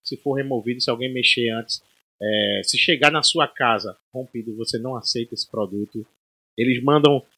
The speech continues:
inclusive, ó, adesivo, mandam também recadinhos aqui, ó. Vem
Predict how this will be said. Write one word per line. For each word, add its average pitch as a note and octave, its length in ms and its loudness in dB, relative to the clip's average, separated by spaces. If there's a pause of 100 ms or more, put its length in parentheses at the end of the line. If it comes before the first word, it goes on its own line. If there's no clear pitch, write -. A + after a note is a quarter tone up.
(140)
inclusive, F3 520 0
ó, A2 140 -4 (380)
adesivo, E3 920 -8 (440)
mandam D3+ 220 -10
também C#3+ 760 -6 (680)
recadinhos D3 560 2
aqui, D3+ 240 2
ó. G#2+ 120 6
Vem D3 300 -2